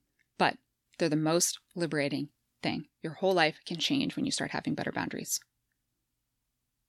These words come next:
So I hope this helps you in some way before the upcoming holiday, or if you're just listening to this at any time before your next sort of group time with family or friends. And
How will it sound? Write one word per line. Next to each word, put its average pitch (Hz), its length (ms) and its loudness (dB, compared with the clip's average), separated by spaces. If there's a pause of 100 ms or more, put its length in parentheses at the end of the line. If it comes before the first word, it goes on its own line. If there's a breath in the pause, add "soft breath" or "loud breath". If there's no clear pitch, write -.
So 208 480 8
I - 80 6
hope 247 200 6
this 277 180 4
helps - 520 2
you 175 280 2
in 180 200 0
some 202 580 2
way 175 840 2
before 175 880 4
the 170 420 -2
upcoming 175 340 -2
holiday, 165 420 0
or - 120 2
if 170 60 0
you're 165 120 0
just 160 140 -2
listening 170 300 0
to 160 60 0
this 156 140 -2
at - 60 -2
any 165 160 2
time 156 220 0
before 170 260 -4
your 147 140 -2
next 156 320 0 (340 loud breath)
sort - 180 -2
of 147 100 -6
group 156 420 -2 (220)
time 156 560 0
with 165 120 -8
family 156 280 0
or - 20 -4
friends. - 480 -4 (1400)
And 196 540 2